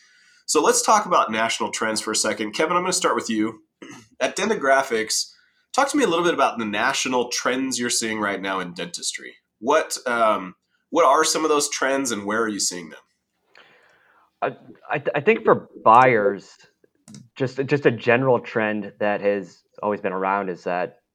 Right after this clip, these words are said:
Speaker 2: a lot of practices that come up for sale are gonna be in more competitive markets than, than if you're, you're doing a startup.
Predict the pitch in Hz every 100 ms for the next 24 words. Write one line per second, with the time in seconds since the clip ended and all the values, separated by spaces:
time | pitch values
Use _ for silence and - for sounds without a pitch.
0 | _ 95 104 107 - - 101 104 - 95
1 | 104 101 87 - 95 85 - _ - -
2 | _ - 120 113 - 98 110 104 101 98
3 | 107 98 107 98 101 98 101 101 92 -
4 | 101 - 98 92 82 101 98 95 82 -
5 | 98 90 85 - _ _ _ _ _ _
6 | _ 104 104 101 - 101 95 90 117 113
7 | 104 87 - 98 92 58 50 -